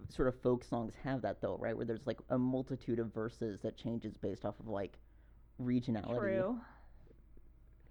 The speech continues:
Speaker 2: This kid is cute.
Speaker 1: Yeah, it's an
Speaker 2: With that
Speaker 1: adorable kid.
Speaker 2: accent?
Speaker 1: Mm-hmm.
Speaker 2: And her little nose?
Speaker 1: Those tiny, those, like, super chubby cheeks.
Speaker 2: Yeah.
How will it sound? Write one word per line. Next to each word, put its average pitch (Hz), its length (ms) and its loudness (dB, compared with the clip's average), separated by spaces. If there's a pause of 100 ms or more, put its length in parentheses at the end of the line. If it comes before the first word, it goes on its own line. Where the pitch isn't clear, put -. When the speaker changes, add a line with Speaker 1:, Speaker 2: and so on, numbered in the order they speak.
(120)
Speaker 2:
This 370 140 -10
kid 381 200 0
is - 100 -4 (240)
cute. 208 460 4
Speaker 1:
Yeah, 117 320 4
it's 113 160 -4
an 294 60 6
Speaker 2:
With 262 60 4
that 311 180 10
Speaker 1:
adorable 220 120 10
kid. 202 140 10
Speaker 2:
accent? 466 500 4 (240)
Speaker 1:
Mm-hmm. 131 340 0 (1040)
Speaker 2:
And 247 100 -2
her 247 120 0
little 254 240 0
nose? 214 460 2 (200)
Speaker 1:
Those 131 180 0
tiny, 120 300 -2
those, 117 240 0
like, 123 160 -2 (180)
super 131 260 0
chubby 120 340 -2
cheeks. 123 400 -4
Speaker 2:
Yeah. 190 400 -2